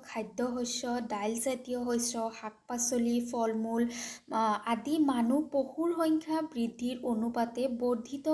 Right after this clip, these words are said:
খাদ্যৰ চাহিদা পূৰণ কৰিবলৈ যথেষ্ট নহয়। আমাৰ যি জনসংখ্যা আছে, সেই জনসংখ্যাৰ সহায়ত আমি শাক পাচলি, ফল মূল বা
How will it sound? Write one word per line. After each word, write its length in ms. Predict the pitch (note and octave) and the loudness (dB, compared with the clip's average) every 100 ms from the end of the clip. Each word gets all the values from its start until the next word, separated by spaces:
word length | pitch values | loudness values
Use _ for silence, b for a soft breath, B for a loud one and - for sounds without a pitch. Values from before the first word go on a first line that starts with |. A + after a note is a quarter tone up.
| D#4+ | 2
খাদ্যৰ 520 | - A#3 G#3+ - A3+ | 0 -2 -2 -6 -4
চাহিদা 640 | A#3 A3 G#3 A3 A3 A#3+ C#4 B B - | -2 -4 -6 -6 -2 -2 -4 B B -4
পূৰণ 280 | C4 B3+ C#4 | 0 2 2
কৰিবলৈ 640 | C#4 A3+ G#3 G#3+ G#3+ C4+ | 0 -2 -2 0 2 2
যথেষ্ট 580 | C4 A3+ G#3+ A#3 A3+ - | 2 -2 -2 -4 -4 -2
নহয়। 380 | A3+ G3+ G3+ G3+ - | -4 -4 -6 -10 -6
আমাৰ 340 | A3 A3+ C4+ | -4 -2 0
যি 240 | C#4 D#4+ D#4 | 0 0 2
জনসংখ্যা 720 | B3 G#3+ G#3 G#3+ G#3 G#3 G#3 | 2 0 -2 -4 -6 -6 -4
আছে, 360 | G3 - C#4+ D4+ | 0 0 0 -2
সেই 280 | - C#4+ D4+ | -2 0 0
জনসংখ্যাৰ 800 | B3 A3 A3 A3+ A3 A3+ A3+ A3+ | 0 -2 -2 -4 -6 -4 -4 -4
সহায়ত 500 | G#3+ G3 G3+ G3+ C4 C#4+ B B B | -8 -10 -6 0 0 -2 B B B
আমি 440 | A#3 G#3+ B3 D4+ D4+ | -4 -2 0 0 -2
শাক 160 | A3+ G#3+ - | -4 -6 -4
পাচলি, 520 | A#3 A3+ B3+ A3+ A3+ A#3 | -2 0 0 -2 -2 -4
ফল 400 | - G#3+ G#3 G#3+ | -4 0 2 2
মূল 380 | A3 A3 A3+ A#3 A#3 B B A3 | 0 -2 0 0 -2 B B -6
বা 260 | G3+ G3+ | -2 0